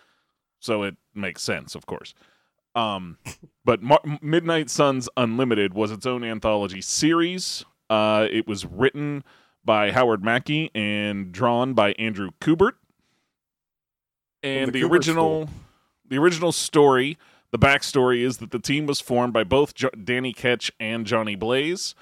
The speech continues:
Speaker 1: to combat the reawakening of Lilith, the mother of demons. Uh, the original team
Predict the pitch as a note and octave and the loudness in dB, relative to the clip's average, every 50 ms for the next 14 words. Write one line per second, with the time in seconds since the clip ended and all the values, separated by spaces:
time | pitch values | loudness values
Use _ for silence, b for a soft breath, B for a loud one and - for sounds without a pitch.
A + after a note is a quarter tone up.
0 | - _ _ _ _ _ _ _ _ _ - - B2 - - B2 A#2 G#2 A#2 A#2 | -20 _ _ _ _ _ _ _ _ _ -8 -8 -6 -4 -6 -4 0 0 2 2
1 | B2 B2 - - A2 G2+ E2 G#2 D3 F3 F3 D3 C#3+ C#3+ C3 C#3+ C3+ C3 C3 B2+ | 2 2 0 -4 -8 -6 -4 -2 0 2 2 2 2 0 0 -2 -2 -2 -4 -4
2 | B2 - G#2 A2 G2 F2 D#2+ E2+ A2 C#3 D3 D3 C#3+ C3+ - - - A2+ A2+ A#2 | -4 -2 -2 -2 -2 -4 -4 0 2 4 4 4 4 2 0 -2 -4 0 0 0
3 | A2+ G#2+ A2+ A2 A2+ G2+ E2 - - G2+ F#2+ F2 D#2+ C#2+ B1+ - - - - - | 0 0 0 0 -2 -4 -6 -10 -10 -8 -8 -8 -10 -12 -16 -18 -16 -16 -14 -16
4 | - _ _ _ _ _ _ _ _ _ _ _ _ _ _ _ - G2 G2 F#2+ | -16 _ _ _ _ _ _ _ _ _ _ _ _ _ _ _ -8 -6 -4 -4
5 | F#2+ F#2 F#2 F#2 F#2 F2 E2 D#2+ G#2 A2 A#2+ D3+ E3 D3 D3+ E3 D#3+ C#3 - - | -4 -4 -4 -4 -6 -8 -10 -8 -4 0 2 2 2 2 2 0 0 -2 -4 -6
6 | - - C4 C#4 A#3+ F#3 F3+ F#3+ G#3 G#3+ | -6 -6 -6 -6 -6 -8 -8 -10 -12 -14